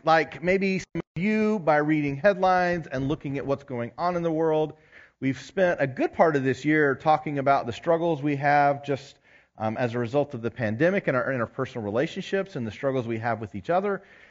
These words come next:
And the idea that Jesus is the light of the world pre-, presupposes that there must also be darkness, which does not in any way surprise anyone in this room because you feel it, you see it,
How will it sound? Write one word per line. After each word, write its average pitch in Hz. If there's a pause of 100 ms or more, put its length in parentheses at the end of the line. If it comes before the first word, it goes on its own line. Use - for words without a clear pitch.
(640)
And 160 (1500)
the 175
idea 185
that 190
Jesus 202
is 175
the 170
light 151
of 147
the 147
world 127
pre-, 208 (240)
presupposes 185
that 139
there 147
must 147
also 135
be 120
darkness, 113 (1600)
which 156
does 220
not 214
in 190
any 285
way 185
surprise 156
anyone 196
in 147
this 139
room 113
because 123
you 190
feel 123
it, -
you 165
see -
it, 147